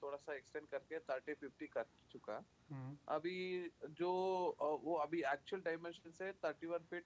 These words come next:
Speaker 1: ten inches है width।
Speaker 2: हम्म।
Speaker 1: आ, length है अभी fifty feet है, means कुछ, कोई लोग, कुछ लोग बोल रहे ये dimensions ठीक नहीं, width तो ठीक है, but वो length और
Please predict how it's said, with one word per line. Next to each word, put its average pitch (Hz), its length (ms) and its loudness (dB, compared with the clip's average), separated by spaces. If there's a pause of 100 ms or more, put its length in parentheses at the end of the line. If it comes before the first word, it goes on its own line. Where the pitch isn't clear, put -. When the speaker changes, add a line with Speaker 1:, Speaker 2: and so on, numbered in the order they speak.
Speaker 1:
ten 139 200 -4
inches 151 380 -6
है 180 100 -2
width। 139 420 -4 (1000)
Speaker 2:
हम्म। 135 220 0
Speaker 1:
आ, 127 680 0 (160)
length 170 360 -2
है 180 260 2
अभी 175 240 2
fifty 190 380 -8
feet 180 280 -6
है, 156 260 2 (600)
means 196 260 -4 (380)
कुछ, 190 260 -2
कोई 175 260 4
लोग, 185 320 0
कुछ 170 200 -4
लोग 180 200 2 (100)
बोल 170 320 2
रहे 196 180 2
ये 170 360 -6 (300)
dimensions 160 640 0
ठीक 165 240 0
नहीं, 196 200 2
width 165 260 0 (180)
तो 196 100 4
ठीक 190 340 -4
है, 254 220 2 (480)
but 185 200 0
वो 185 220 2
length 180 300 2
और 180 160 4